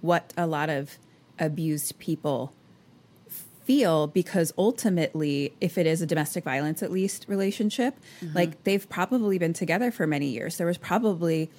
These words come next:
Speaker 1: some happy times, especially in the beginning, like, especially
Speaker 2: Right.
Speaker 1: if they're married, like, they got married. So, like, they love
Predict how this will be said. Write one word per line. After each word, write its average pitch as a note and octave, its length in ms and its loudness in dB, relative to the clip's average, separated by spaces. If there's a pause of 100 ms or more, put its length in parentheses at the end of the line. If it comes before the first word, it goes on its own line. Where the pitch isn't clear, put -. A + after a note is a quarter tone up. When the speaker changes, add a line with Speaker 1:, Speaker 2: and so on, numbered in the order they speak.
(280)
Speaker 1:
some F#3 240 0
happy F3+ 380 -2
times, D3 540 -2 (300)
especially G3+ 380 0
in F3+ 60 2
the D#3+ 80 0
beginning, E3 420 2
like, C#3+ 260 -2
especially F#3+ 340 0
Speaker 2:
Right. E3+ 60 -2
Speaker 1:
if - 40 -8
they're D3+ 120 2
married, E3+ 380 2
like, C#3+ 180 -4
they F#3 120 2
got G#3 200 0
married. D#3+ 580 0
So, F#3 180 0
like, D#3 300 0 (380)
they G3 180 6
love F3+ 600 4